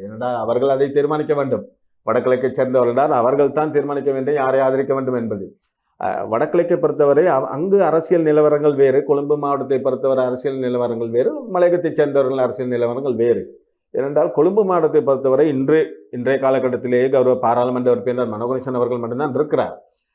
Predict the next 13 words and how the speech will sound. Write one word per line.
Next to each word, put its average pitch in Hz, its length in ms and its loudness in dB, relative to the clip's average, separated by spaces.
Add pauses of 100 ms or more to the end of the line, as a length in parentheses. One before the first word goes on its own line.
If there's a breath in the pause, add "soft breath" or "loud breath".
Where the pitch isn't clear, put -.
(100)
மலையகத்தை 180 400 0
சார்ந்த 156 300 0
விடயங்களில் 135 380 0
அங்கு 156 160 2
ஒரு 151 160 4
ஆறு 139 240 2 (100)
பாராளுமன்ற 127 580 0
உறுப்பினர்கள் 117 500 0
இருக்கிறார்கள். 110 560 -2 (500 soft breath)
அஹ், 117 140 0
வடகிழக்கைச் 135 480 0
சேர்ந்த 123 280 0 (1000)
பல 120 220 -2